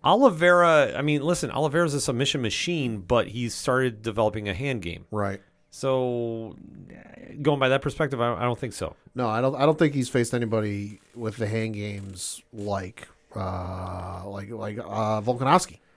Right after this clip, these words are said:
Speaker 1: Plus, there's another factor that we didn't touch upon yet.
Speaker 2: Sure.
Speaker 1: Volkanovski was in some of the sickest submission attempts by Brian Ortega.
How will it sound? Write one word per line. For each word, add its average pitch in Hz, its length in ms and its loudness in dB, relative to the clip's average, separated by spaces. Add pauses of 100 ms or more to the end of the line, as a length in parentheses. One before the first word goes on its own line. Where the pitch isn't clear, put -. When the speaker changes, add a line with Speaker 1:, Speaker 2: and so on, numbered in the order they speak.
(280)
Speaker 1:
Plus, 143 220 4
there's 123 200 2
another 139 280 2
factor 120 440 0
that 98 340 2 (320)
we 117 300 -2
didn't 107 240 0
touch 98 180 -2
upon 87 320 -4
yet. 85 420 -8
Speaker 2:
Sure. 104 440 -2 (1080)
Speaker 1:
Volkanovski 131 1080 2 (320)
was 117 220 -2
in 117 100 -2
some 117 220 -4
of 107 60 -2
the 98 80 -2
sickest - 680 -4
submission 101 680 -4
attempts 87 420 -8
by 92 180 -2
Brian 117 440 -2
Ortega. - 720 -4